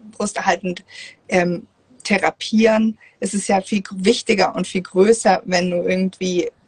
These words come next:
jung bist, als wenn du sagst, „Okay, ich bin jetzt irgendwie fast achtzig,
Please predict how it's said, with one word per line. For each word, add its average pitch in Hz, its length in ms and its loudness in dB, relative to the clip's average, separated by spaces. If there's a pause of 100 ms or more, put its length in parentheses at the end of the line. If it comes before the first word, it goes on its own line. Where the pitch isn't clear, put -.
(140)
jung 208 340 4
bist, 202 280 -2
als - 240 0
wenn 175 140 2
du 170 80 -2
sagst, 170 260 0
„Okay, 180 320 0 (880)
ich - 160 -8
bin 185 160 4
jetzt 170 200 0
irgendwie 180 240 0
fast - 340 -2
achtzig, - 580 -4